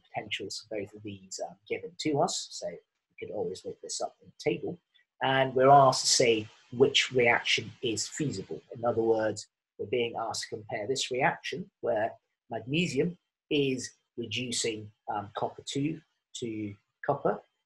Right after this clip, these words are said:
and magnesium itself is oxidized to M G two plus, or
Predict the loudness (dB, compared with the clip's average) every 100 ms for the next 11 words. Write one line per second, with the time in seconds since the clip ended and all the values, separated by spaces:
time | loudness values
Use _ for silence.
0 | _ -8 -4 -4 -6 -10 -14 -14 -10 -8
1 | -6 -4 -4 -4 -4 -6 -6 -6 -6 -6
2 | -10 -12 -14 -14 -12 -2 -2 -2 -8 _
3 | _ _ _ _ 10 12 12 10